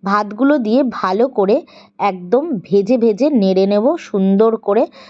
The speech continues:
যাতে ভাতটা একদম সফট হয়ে, এ, সবজির সাথে মিশে যায়। এর মধ্যে আমি একটু কাঁচা লঙ্কা কুচিও দিয়ে দিয়েছি, দিয়ে ভালো করে নেড়ে নিয়েছি। দেখো, ভাতটা আমার রেডি। লাস্টে এক চামচ ঘি দিয়ে দিলাম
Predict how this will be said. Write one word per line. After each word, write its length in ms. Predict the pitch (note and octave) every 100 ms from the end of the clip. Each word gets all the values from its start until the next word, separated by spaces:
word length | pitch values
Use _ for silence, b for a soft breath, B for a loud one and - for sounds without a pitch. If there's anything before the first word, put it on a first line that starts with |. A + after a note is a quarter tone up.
| B -
যাতে 300 | G3 F#3+ A3+
ভাতটা 520 | E3+ F3+ F3+ _ A#3+
একদম 500 | G#3+ F#3 A3 A#3+ B3 B3
সফট 640 | - - A3 B3 B3+ -
হয়ে, 240 | A3+ G#3 D4 B B _
এ, 220 | F#3+ G3
সবজির 440 | G3 A3 F#3 F3+ A3+
সাথে 340 | - G#3 A3+
মিশে 360 | G#3 F#3+ - G3
যায়। 260 | F3+ F#3+ C#4+ _ _ _ _ _ _ _ _ _ _ _ _ _ _ _ b b -
এর 180 | C4
মধ্যে 280 | D4+ D#4+ C4
আমি 180 | E4+ D#4+
একটু 180 | D#4+ F#4
কাঁচা 340 | B3 G3+ B3+
লঙ্কা 280 | B3+ C4+ D4+
কুচিও 420 | D4 C#4 - D#4+
দিয়ে 240 | B3 A#3 G#3+
দিয়েছি, 440 | A3 A3 - G4 - b b -
দিয়ে 240 | F#3+ B3+
ভালো 300 | C4 A#3 G3+
করে 240 | G#3 A#3 B3+
নেড়ে 280 | G#3+ G3 G#3
নিয়েছি। 300 | A3+ A3 D4+
দেখো, 280 | G3 F3
ভাতটা 440 | A#3 F3+ E3 - G#3+
আমার 240 | A3+ A3+
রেডি। 280 | F#3+ F3 C4
লাস্টে 380 | B3+ D#3 - G#3+
এক 180 | F#3 -
চামচ 260 | F3 G#3 F#3+
ঘি 260 | - E3
দিয়ে 220 | D#3+ F#3 F#3
দিলাম 300 | G3+ A#3